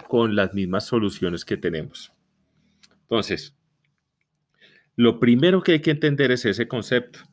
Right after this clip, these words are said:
¿sí? Del audiolibro y el libro, del libro físico, eh, el ebook. La gente le da valor distinto a esto. Entonces, eh,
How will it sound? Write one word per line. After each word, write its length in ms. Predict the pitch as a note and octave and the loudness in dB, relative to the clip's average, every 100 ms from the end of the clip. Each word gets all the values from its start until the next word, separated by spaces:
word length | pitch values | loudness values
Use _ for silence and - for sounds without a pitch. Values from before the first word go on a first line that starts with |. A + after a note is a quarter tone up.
| _ | _
¿sí? 240 | D3 G3+ - | -6 -6 -6
Del 180 | F#2+ F#2+ | -2 2
audiolibro 640 | F#2 F#2 F#2+ F#2+ G#2 G#2 | 2 2 0 0 -2 0
y 80 | G#2 | 0
el 140 | F2+ F2+ | -2 -2
libro, 480 | G#2 G#2 G#2+ A#2 _ _ _ | -2 -2 -4 -8 _ _ _
del 280 | - F#2+ F2+ | -8 -4 -2
libro 260 | F#2 F#2 G2 | -2 -4 -2
físico, 720 | B2 A#2 A#2 - B2 C#3+ _ _ _ _ _ - | -2 -2 -4 -4 -4 -4 _ _ _ _ _ -6
eh, 280 | G2 F#2 | -2 0
el 120 | F2 F#2+ | 0 4
ebook. 460 | A#2+ A2+ A#2 - - _ _ _ _ _ _ _ _ _ _ _ _ _ _ _ _ _ _ _ _ _ _ _ _ - | 6 6 6 0 -16 _ _ _ _ _ _ _ _ _ _ _ _ _ _ _ _ _ _ _ _ _ _ _ _ -2
La 160 | G#2+ G#2+ | 2 2
gente 260 | G2+ A#2 | 2 2
le 120 | B2+ | 4
da 80 | A2+ | 6
valor 320 | G2+ G#2 G#2+ | 6 4 4
distinto 500 | F#2+ A2+ - G2 G2 | 4 2 0 -4 0
a 100 | G2+ | 0
esto. 260 | F#2 - - _ _ _ _ _ _ _ - | 0 -2 -18 _ _ _ _ _ _ _ -6
Entonces, 640 | A2 G2+ A2+ G#2+ - - _ _ _ _ _ _ _ _ - | -2 0 0 -2 -6 -18 _ _ _ _ _ _ _ _ -8
eh, 580 | G2+ G#2 F#2+ F2+ - | -4 0 2 0 -4